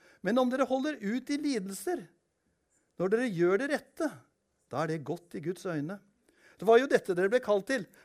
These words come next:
for Kristus led for dere og etterlot dere et eksempel, for at dere skulle følge i hans fotspor. Han gjorde ikke synd, og det fantes ikke svik i hans munn. Han svarte ikke med hån når han ble hånt. Han truet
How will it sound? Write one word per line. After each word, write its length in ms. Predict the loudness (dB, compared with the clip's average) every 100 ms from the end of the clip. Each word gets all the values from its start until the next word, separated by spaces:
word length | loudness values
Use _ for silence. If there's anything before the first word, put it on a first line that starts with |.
| -4
for 100 | -2
Kristus 600 | -2 -4 -4 -8 -10 -6
led 300 | -2 0 0
for 140 | -2 -2
dere 300 | -2 -2 -4
og 80 | -4
etterlot 540 | -6 -6 -8 -6 -2
dere 160 | 0 0
et 80 | -4
eksempel, 540 | -4 -2 -2 -2 -4 -4 _ _ _ _ _ _ -2
for 160 | 0
at 80 | 0
dere 100 | -2
skulle 240 | -2 -4
følge 460 | -4 -4 -6 -4 -4
i 60 | -4
hans 240 | -6 -8
fotspor. 520 | -8 -10 -8 -6 -6 -8 _ _ _ _ -2
Han 140 | 0
gjorde 360 | 0 0 0 0
ikke 160 | -2 -8
synd, 400 | -2 -2 -2 -6 -10 _ _ _ _ -4
og 140 | -2
det 80 | 0
fantes 380 | 0 0 -4 -4
ikke 160 | -4 -8
svik 460 | -6 -8 -8 -6
i 60 | -6
hans 180 | -4 -6
munn. 300 | -6 -6 -8 -14 _ _ _ _ _ _ -4
Han 100 | 0
svarte 380 | 6 6 6 0
ikke 100 | 2
med 140 | 2
hån 300 | 6 6 6
når 160 | 4 0
han 80 | 0
ble 160 | 0 0 -2
hånt. 400 | -2 0 -2 _ _ -8 2
Han 100 | 2
truet 360 | 4 2 0 -2